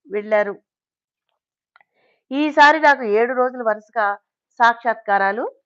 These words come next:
జరిగాయి. మరో బ్రహ్మ కనిపించినప్పుడు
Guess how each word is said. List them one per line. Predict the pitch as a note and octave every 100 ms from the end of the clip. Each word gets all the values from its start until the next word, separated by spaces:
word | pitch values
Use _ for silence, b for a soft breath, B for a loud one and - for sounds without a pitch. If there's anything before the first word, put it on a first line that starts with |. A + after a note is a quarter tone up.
| _
జరిగాయి. | F3+ A3 G#3+ G#3 G3+ G3 - _ _ _ _ _ _
మరో | G3+ A#3 C#4+
బ్రహ్మ | A#3+ C#4 A#3 E4
కనిపించినప్పుడు | E4 B3+ C4 C#4 C4+ C4 A#3 A3+ G#3+